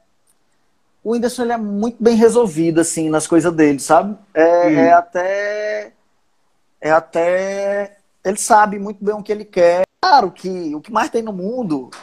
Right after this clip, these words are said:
Speaker 1: é, é, olha aí, ó, o Brian, que é amigo do Whindersson, falando aí, que é normal mesmo.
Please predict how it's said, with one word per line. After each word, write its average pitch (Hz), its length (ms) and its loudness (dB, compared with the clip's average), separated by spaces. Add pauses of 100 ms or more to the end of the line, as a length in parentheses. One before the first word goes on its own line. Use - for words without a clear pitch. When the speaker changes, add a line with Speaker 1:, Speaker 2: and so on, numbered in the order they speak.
Speaker 1:
é, 190 840 4 (120)
é, 165 180 -2
olha 185 160 -2
aí, 185 60 0
ó, 151 80 0
o 151 40 -4
Brian, 151 360 0
que 139 100 -10
é - 20 -2
amigo 147 220 -8
do 151 100 -6
Whindersson, 139 320 -10
falando 135 300 -4
aí, 135 140 -6
que 135 100 -12
é - 20 -6
normal 139 360 -2
mesmo. 131 680 -2